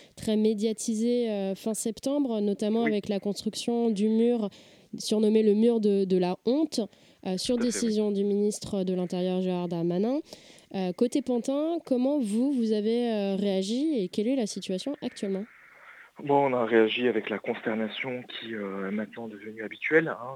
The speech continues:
Speaker 2: de la part des habitants, euh, des habitants des, des, des, surtout des habitants de, des, des quartiers en, qu'on va qualifier de populaires, qui sont maintenant habitués à ces coups de menton, hein, du ministère de l'Intérieur et du gouvernement, qui, euh, sur ce sujet comme sur d'autres,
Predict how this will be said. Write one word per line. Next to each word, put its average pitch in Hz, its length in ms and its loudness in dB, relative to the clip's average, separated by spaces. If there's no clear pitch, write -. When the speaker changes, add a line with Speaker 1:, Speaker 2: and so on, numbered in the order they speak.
Speaker 2:
de - 60 -20
la 107 80 -12
part 110 200 -8
des 104 200 -8
habitants, 104 560 -4
euh, 92 320 -10
des 95 180 -8
habitants 104 340 -6
des, 90 320 -14
des, 87 160 -10
des, - 140 -14
surtout - 320 -14
des 123 280 2
habitants 120 340 -8
de, 104 280 -8
des, 104 120 -6
des 104 140 -6
quartiers - 320 -10
en, 107 180 -10
qu'on - 160 -16
va 101 120 -16
qualifier - 340 -8
de - 40 -20
populaires, 113 460 -4
qui - 160 -20
sont 117 80 -8
maintenant 107 280 -8
habitués 101 400 -6
à 104 60 -6
ces 107 100 -12
coups 104 180 -14
de 104 60 -6
menton, 101 320 -10
hein, 98 40 -8
du 98 100 -12
ministère 98 360 -4
de 98 80 -10
l'Intérieur 98 480 -6
et 139 60 6
du 131 120 -8
gouvernement, 120 560 2
qui, 135 260 0
euh, 104 680 2
sur - 220 0
ce 143 80 -4
sujet 127 260 -2
comme 117 180 0
sur 110 200 -8
d'autres, 139 360 -4